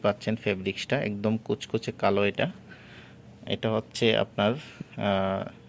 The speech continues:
জিপারটা একটু দেখেন, আহ, ওয়াইকেকে জিপার এখানে ইউজ করা আছে। এটা হচ্ছে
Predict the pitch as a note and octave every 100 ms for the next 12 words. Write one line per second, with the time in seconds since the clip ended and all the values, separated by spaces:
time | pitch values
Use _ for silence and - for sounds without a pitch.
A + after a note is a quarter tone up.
0 | - G#2 G#2 A2 G#2+ A2+ A2 A2 G#2 G2
1 | B2+ F#3 - - - - - - - G#2
2 | F#2+ G2+ F#2+ G2+ - G2+ F#2+ F#2+ G2+ G#2
3 | - G#2+ G#2 F#2+ G2 - G2 F#2+ F#2+ -
4 | C3 D#3 C3+ A2 F#2+ -